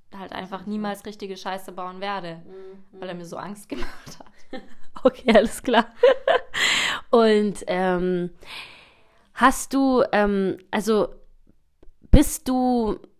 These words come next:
Speaker 2: glücklich? Also bist du jetzt mit der, ähm, also würdest du so leben wollen, wie deine Eltern jetzt leben?
Speaker 1: Ja, das klingt zwar richtig komisch, aber ja, total.
Speaker 2: Also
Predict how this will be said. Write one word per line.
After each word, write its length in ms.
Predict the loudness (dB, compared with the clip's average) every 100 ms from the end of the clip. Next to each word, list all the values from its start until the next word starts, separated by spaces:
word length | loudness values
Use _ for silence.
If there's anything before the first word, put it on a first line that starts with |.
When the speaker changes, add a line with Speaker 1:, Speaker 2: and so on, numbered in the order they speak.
| _
Speaker 2:
glücklich? 720 | -4 4 4 6 6 6 4
Also 220 | 4 6 8
bist 260 | 6 4
du 80 | 2
jetzt 320 | 4 4 2
mit 160 | -2 4
der, 400 | 8 8 8 6
ähm, 280 | 2 2 4
also 280 | 6 8 8
würdest 420 | 8 8 6 0
du 320 | 0 6 6 4 -4 _ _
so 540 | -8 -4 4 6 8
leben 380 | 8 8 8 6
wollen, 280 | 6 6 4
wie 60 | 2
deine 280 | 2 2
Eltern 380 | 0 0 0 -2
jetzt 260 | -2 -4 -4
leben? 300 | 0 2 0 -2 -18 -20 -18 -18 -18 -20 -20 -20 -20 -16 -16 -18 -20 -20 -16
Speaker 1:
Ja, 460 | -14 -10 -10 -12 -14 -12
das 140 | -10
klingt 200 | -6 -6
zwar 160 | -6 -6
richtig 320 | -8 -16 -16
komisch, 380 | -12 -10 -10 -12
aber 200 | -14 -14
ja, 220 | -12 -14
total. 480 | -14 -16 -14 -14 -14 -16 -20 -10 -6
Speaker 2:
Also 300 | -4 -2